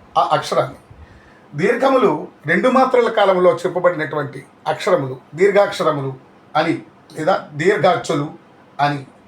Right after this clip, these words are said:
అంటారు. ఇందులో కూడా ఏడు అక్షరములు ఉన్నాయి.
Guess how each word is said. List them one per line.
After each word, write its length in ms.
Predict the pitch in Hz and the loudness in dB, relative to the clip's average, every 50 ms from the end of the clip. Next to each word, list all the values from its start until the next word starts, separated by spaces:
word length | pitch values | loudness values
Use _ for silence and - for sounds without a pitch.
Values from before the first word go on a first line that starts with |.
| - - 160 | -10 -6 -6
అంటారు. 280 | 156 - - 135 135 - - - - - - _ - 156 | -4 -4 -4 -6 -8 -10 -16 -20 -20 -20 -20 _ -10 -6
ఇందులో 180 | 151 196 202 | -4 -2 -2
కూడా 320 | 190 185 185 185 196 196 - - - - - - - - - | -2 -2 -2 -2 -4 -4 -6 -12 -20 -20 -20 -20 -20 -20 -14
ఏడు 540 | 147 135 139 156 175 196 202 196 190 190 - - - | -10 -6 -4 -2 0 0 0 -2 -4 -6 -6 -6 -4
అక్షరములు 680 | 143 139 - 175 156 135 127 127 - - - - - 165 | -4 -4 -4 -6 -6 -6 -8 -10 -14 -16 -20 -16 -10 -6
ఉన్నాయి. 260 | 160 151 143 135 - | -4 -4 -4 -6 -8